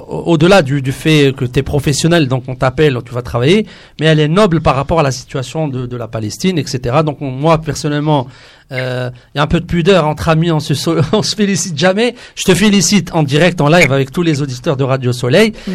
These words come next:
Speaker 1: Et, euh, une dernière question, et je te laisse la parole. Qu'est-ce qu'on peut te souhaiter pour la, la, la Coupe, euh, d'Asie et, euh, pour ton avenir, euh, prochain ?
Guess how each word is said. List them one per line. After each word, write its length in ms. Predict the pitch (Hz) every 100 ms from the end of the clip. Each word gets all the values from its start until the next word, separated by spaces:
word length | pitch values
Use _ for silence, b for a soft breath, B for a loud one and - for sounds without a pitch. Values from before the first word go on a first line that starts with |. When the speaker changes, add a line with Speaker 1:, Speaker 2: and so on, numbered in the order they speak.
| 175
Speaker 1:
Et, 320 | 143 151 156 156
euh, 120 | 151 147
une 120 | 147
dernière 280 | 160 151 131
question, 420 | 147 - 190 196
et 60 |
je 100 | 135
te 60 | -
laisse 220 | 156 143
la 100 | 143
parole. 400 | - 123 165 190 180 B
Qu'est-ce 140 | - 160
qu'on 140 | 185
peut 140 | 175 165
te 160 | 165
souhaiter 420 | 131 160 151 185
pour 160 | 185 151
la, 140 | 139 135
la, 360 | 156 143 131 131
la 120 | 131
Coupe, 320 | 127 175 160
euh, 240 | 143 135 131
d'Asie 500 | 127 135 143 190 214 B B _
et, 300 | 147 147 143
euh, 160 | 139
pour 240 | 127 147 127
ton 120 | 160
avenir, 640 | 147 135 139 156 170 147
euh, 300 | 131 131 123
prochain ? 460 | 117 - 131 - 120